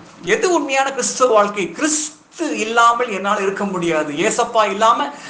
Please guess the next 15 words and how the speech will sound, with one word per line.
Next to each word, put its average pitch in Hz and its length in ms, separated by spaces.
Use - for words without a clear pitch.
என்னால 202 300
வாழ 220 460
முடியாது, 226 520
அவர்தான் 214 500
எனக்கு 214 340
எல்லாம்னு 226 440
வாழ்றதுதான் 202 440
கிறிஸ்துவ 247 420
வாழ்க்கை. 190 460
அப்ப 170 180
இறை 208 240
வார்த்தைக்கு 208 520
அதிகமான 190 380
இம்பார்ட்டன்ஸ் 175 580
கொடுக்கணும். 143 440